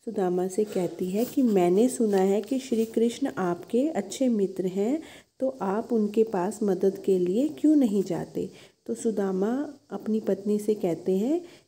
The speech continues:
कि, "ये अच्छी बात नहीं है कि मैं अपने दोस्त के पास मदद के, मांगने के लिए जाऊं।"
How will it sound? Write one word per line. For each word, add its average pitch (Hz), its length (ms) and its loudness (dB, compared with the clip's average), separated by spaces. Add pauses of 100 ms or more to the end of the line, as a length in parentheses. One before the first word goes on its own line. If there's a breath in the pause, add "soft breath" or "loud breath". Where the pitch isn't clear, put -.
(120)
कि, 320 400 0
"ये 226 220 2
अच्छी - 400 -2
बात 190 340 -2
नहीं 180 220 2
है 202 200 0
कि 254 180 -4
मैं 233 220 0
अपने 208 300 -2
दोस्त 190 400 2
के 202 80 0
पास 202 460 -4 (500 loud breath)
मदद 208 320 2
के, 226 140 2
मांगने 185 500 4
के 185 140 0
लिए 180 240 2
जाऊं।" 160 360 -4